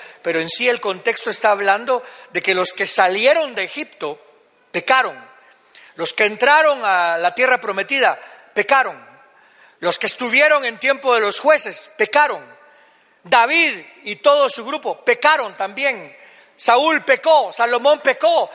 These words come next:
y es una constante secuencia de pecado,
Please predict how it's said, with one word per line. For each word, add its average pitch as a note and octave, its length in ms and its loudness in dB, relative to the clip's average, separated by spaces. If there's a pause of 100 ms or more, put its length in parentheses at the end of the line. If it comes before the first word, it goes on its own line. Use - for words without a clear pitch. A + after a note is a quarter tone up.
(220)
y F#3+ 100 -4
es B3+ 160 0
una D4 260 -2
constante C4 1040 -2 (1200)
secuencia B3 800 -2
de F#3+ 120 -6
pecado, G#3 600 -2